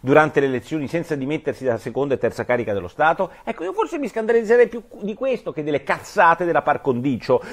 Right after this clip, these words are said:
sulla Orietta Berti o su Berlusconi intervistato dalla Cosa. Perché il Fatto, e non solo il Fatto, non si interrogano su questo aspetto piuttosto singolare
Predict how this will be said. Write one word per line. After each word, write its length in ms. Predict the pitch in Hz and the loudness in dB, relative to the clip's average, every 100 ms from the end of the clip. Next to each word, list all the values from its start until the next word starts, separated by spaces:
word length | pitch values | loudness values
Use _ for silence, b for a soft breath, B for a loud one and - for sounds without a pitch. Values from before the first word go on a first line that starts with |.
| B | B
sulla 500 | - 147 143 - - | 0 4 6 4 4
Orietta 580 | 180 165 180 180 - 156 | 8 8 6 4 0 -2
Berti 520 | 143 180 190 151 175 B - | 4 4 4 2 -4 B 0
o 120 | 151 | 0
su 180 | 143 147 | 2 2
Berlusconi 560 | 151 143 - 175 180 | 2 2 -2 0 0
intervistato 720 | 147 147 120 127 - 147 143 | 0 0 0 -2 4 4 4
dalla 260 | 120 117 117 | 2 2 2
Cosa. 300 | 120 104 147 | 0 -4 -4
Perché 240 | 294 - | -6 -6
il 140 | 262 131 | -6 -4
Fatto, 540 | - 147 143 - 139 | 0 0 0 -6 -6
e 120 | 151 | -6
non 180 | 131 139 | -6 -6
solo 200 | - 151 | -4 -2
il 80 | 127 | -2
Fatto, 340 | - 147 - | -2 -4 -4
non 140 | 127 120 | -10 -10
si 100 | 135 | -12
interrogano 500 | 117 135 131 127 117 B | -6 -6 -4 -8 -10 B
su 180 | - 139 | -10 -6
questo 240 | 156 - | -4 -4
aspetto 400 | 135 - 139 - | -6 -2 -4 -4
piuttosto 440 | 104 110 135 123 110 | -10 -6 -6 -6 -8
singolare 800 | - 120 101 95 117 147 190 | -8 -8 -6 -4 2 2 2